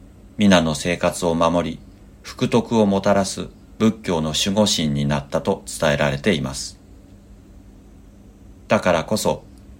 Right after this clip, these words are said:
大黒様の満面の笑みには説得力があるのかもしれません。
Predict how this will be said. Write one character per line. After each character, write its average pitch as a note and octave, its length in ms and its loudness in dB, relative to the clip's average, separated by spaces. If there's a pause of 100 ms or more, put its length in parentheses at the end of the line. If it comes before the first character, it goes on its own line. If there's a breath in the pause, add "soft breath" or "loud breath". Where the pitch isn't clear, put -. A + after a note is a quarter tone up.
(300)
大 F#2+ 200 4
黒 F#2+ 180 -2
様 F#2+ 260 2
の F2 240 0
満 F#2+ 260 6
面 G2 240 4
の F#2+ 80 4
笑 G2 140 6
み F#2 120 2
に E2 120 -2
は D#2+ 240 2
説 - 280 -6
得 F#2+ 220 -2
力 F2 280 -2
が E2+ 240 0
あ F2 40 2
る F2 120 0
の D2+ 120 -2
か G2+ 140 2
も G2 120 2
し - 140 -4
れ D2+ 100 0
ま C#2+ 120 -2
せ C2 160 -6
ん。 B1+ 80 -12